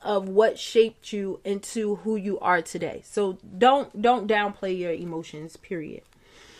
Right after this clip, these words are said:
The Bible says in Proverbs four verse twenty-three,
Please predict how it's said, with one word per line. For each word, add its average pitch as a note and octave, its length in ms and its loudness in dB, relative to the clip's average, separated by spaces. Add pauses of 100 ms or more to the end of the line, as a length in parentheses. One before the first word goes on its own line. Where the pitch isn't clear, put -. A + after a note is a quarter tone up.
(300)
The A#3+ 160 8
Bible D#4+ 360 10
says G#3+ 580 6
in F#3 140 -4
Proverbs A3 720 6 (100)
four G4+ 580 8
verse D4+ 340 6
twenty-three, C#4+ 1000 0